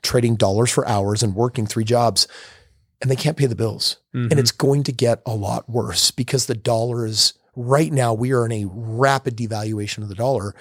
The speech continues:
Speaker 1: And eventually, people are going to be working eighty to hundred hour work weeks, or they're gonna have to finally think different.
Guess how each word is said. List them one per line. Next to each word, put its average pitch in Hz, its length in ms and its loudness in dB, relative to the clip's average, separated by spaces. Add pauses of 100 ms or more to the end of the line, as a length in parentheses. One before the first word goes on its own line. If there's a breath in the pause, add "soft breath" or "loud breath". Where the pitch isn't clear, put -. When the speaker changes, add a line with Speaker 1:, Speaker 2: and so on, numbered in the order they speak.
(560 loud breath)
Speaker 1:
And 139 120 0
eventually, 123 880 2
people 170 400 -2
are 139 140 2
going 127 320 -2
to 131 60 -4
be 120 120 -6
working 113 440 -6
eighty 127 280 -2
to 156 80 -6
hundred 135 340 -6
hour 135 220 0
work 104 280 -6
weeks, - 480 -2 (480)
or 147 520 4
they're 131 100 2
gonna 123 180 2
have 95 260 -4
to 110 80 -6
finally 120 600 -2
think 110 320 -10
different. - 380 -8